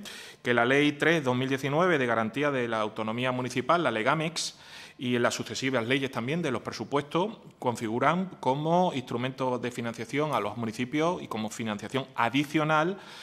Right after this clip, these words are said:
esto, eh, en cuanto a los ámbitos competenciales que tenemos compartidos entre Junta y, eh, Ayuntamiento. Y en base a ello, en el seno del Consejo de Política Local de Extremadura, la, el cople,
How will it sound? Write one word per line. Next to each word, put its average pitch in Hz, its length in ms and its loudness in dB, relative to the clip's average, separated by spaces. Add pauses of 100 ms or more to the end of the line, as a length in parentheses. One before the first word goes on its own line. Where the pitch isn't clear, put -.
(240)
esto, 123 480 2
eh, 107 240 -6
en 123 160 -2
cuanto 113 400 2
a 110 180 2
los 110 540 -2
ámbitos 143 400 -2
competenciales 139 680 -4
que - 80 -8
tenemos 123 280 -6
compartidos 123 580 -4
entre 110 220 -6
Junta 165 540 -2
y, 147 400 -2
eh, 107 300 -8
Ayuntamiento. 104 680 -6 (540)
Y 127 80 2
en 127 80 4
base 139 240 10
a 151 80 10
ello, 185 320 6 (100)
en 127 140 -2
el 113 100 0
seno 139 360 2
del 127 280 2
Consejo 127 320 -2
de 131 80 2
Política 123 380 0
Local 202 480 4 (160)
de 120 80 -4
Extremadura, 160 540 0
la, 113 280 -4
el 107 280 -8
cople, 180 400 6